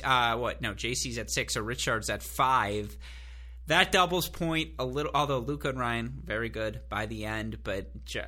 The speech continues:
you know, that doubles point probably not as good as the sixteen seventeen doubles points in clutch time.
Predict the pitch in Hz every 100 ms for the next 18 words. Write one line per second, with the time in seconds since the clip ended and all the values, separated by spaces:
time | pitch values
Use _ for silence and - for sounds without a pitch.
0 | - 117 - 185 143 123 156 160 - 147
1 | 147 147 - 143 143 151 151 143 131 120
2 | - 135 123 117 - - 143 - - 135
3 | 117 117 127 120 113 - 117 104 104 110
4 | - - 113 113 - 113 - - 127 120
5 | - - 104 104 98 98